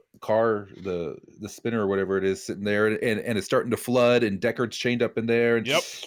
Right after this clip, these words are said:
Speaker 1: and then you, you got the two replicants fighting, and it's fucking, it's really good. I, I was like, I was like, "Wow, this is fucking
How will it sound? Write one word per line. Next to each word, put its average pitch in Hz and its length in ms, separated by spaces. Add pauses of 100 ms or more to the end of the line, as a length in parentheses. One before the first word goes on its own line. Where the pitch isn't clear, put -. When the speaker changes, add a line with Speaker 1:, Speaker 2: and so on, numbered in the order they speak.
(160)
Speaker 1:
and 117 100
then 123 180
you, 110 120
you 107 160
got 117 180
the 120 80
two 127 320
replicants 123 540
fighting, 131 320
and 117 340
it's 104 160
fucking, 143 460
it's 104 140
really 151 300
good. 156 360
I, 90 420
I 117 40
was 107 160
like, 113 200
I - 480
was 131 100
like, 127 140
"Wow, 98 580
this 135 200
is 113 100
fucking 92 500